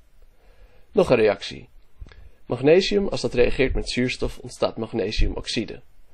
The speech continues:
Het massagetal van zuurstof is zestien en van magnesium is vierentwintig. We hebben hier dus een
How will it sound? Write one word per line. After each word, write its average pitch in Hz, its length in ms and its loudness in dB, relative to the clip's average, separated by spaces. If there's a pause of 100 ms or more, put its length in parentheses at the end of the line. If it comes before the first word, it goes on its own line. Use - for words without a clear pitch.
(200)
Het 104 120 -12
massagetal 123 600 -2
van 98 220 -10
zuurstof 127 440 -4
is - 140 -8
zestien 131 520 0 (440)
en 135 120 -4
van 113 160 2
magnesium 107 720 -4
is - 320 -12
vierentwintig. 107 840 -4 (460)
We - 100 -2
hebben 156 180 4
hier 165 80 6
dus 143 160 -2
een 117 240 -6